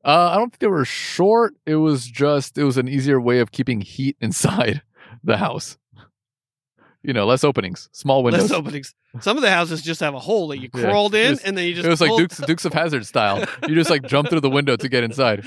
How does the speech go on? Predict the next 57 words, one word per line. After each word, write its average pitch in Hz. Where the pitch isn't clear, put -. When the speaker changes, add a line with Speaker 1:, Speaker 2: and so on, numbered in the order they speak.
Speaker 1:
<laughs> -
Speaker 2:
It's -
actually -
Speaker 1:
You 330
Speaker 2:
smart. 151
Speaker 1:
know. 131
Speaker 2:
It's 123
less 170
weight 175
for 160
the 165
Speaker 1:
Grandmas 202
were 160
a -
Speaker 2:
cold. 139
Speaker 1:
lot 160
more 147
spry 147
back 101
then. 98
I 107
mean, 120
Speaker 2:
<laughs> -
They 123
Speaker 1:
you 120
know, 113
Speaker 2:
just, -
Speaker 1:
they 147
just 143
Speaker 2:
they 202
just 202
put 196
down 196
a, 170
they 156
had 190
some 160
bread 151
they 196
were 202
cooking, 196
Speaker 1:
Yeah, 151
Speaker 2:
some 135
dough, 160
Speaker 1:
yeah. 220
Speaker 2:
and 208
they 185
just 175
slid 185
right 185
in 190
Speaker 1:
Yeah, 190
Speaker 2:
on 185
the 185
dough. 175
Speaker 1:
exactly. 139
<laughs> 143